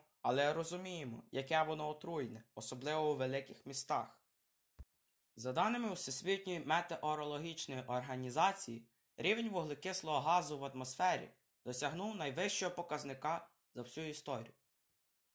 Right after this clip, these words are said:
Останні п'ять років стали найспекотнішими в історії.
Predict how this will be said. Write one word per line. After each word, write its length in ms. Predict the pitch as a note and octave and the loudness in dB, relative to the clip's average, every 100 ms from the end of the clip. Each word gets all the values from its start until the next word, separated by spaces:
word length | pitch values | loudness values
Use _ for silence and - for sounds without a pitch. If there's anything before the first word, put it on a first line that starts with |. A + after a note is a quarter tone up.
| _ | _
Останні 520 | B2+ - F#3 A3+ A3+ | -4 2 4 4 2
п'ять 280 | A3+ E3+ D#3 | 0 -2 2
років 420 | E3 G3 D3 A#2 | 2 2 -2 -6
стали 360 | - D#3+ F3 E3+ | 0 2 2 0
найспекотнішими 1000 | D#3+ - D#3+ - G3+ G3+ E3+ - D3 C#3+ | -4 -4 -8 -2 -2 -2 -4 -4 -4 -6
в 20 | |
історії. 600 | C#3+ - E3+ D3+ B2 A2 | -4 -4 -2 -2 -2 -10